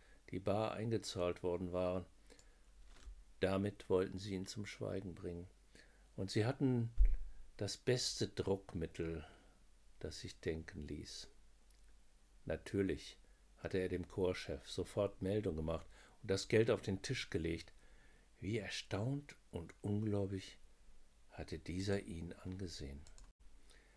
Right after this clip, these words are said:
Das zeigte, dass sie ihn nicht kannten. Sie konnten sich nicht vorstellen,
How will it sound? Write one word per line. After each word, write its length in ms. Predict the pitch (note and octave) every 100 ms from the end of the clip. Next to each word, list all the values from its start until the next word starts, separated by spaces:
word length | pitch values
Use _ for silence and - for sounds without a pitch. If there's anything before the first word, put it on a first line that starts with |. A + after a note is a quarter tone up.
| - - - -
Das 380 | G#2+ A#2 - -
zeigte, 680 | C3+ C3 - - E2+ G2 - -
dass 260 | F#2 -
sie 100 | -
ihn 220 | F#2 F#2
nicht 340 | F#2 G2+ - -
kannten. 580 | - G#2+ A#2 - D2 C#2+ - - - - - - - - - - -
Sie 160 | - F#2
konnten 460 | - C3+ C#3+ - F2
sich 220 | D2+ -
nicht 280 | F2 F2+ -
vorstellen, 880 | - G2+ G#2+ - - E2 D#2+ G#2+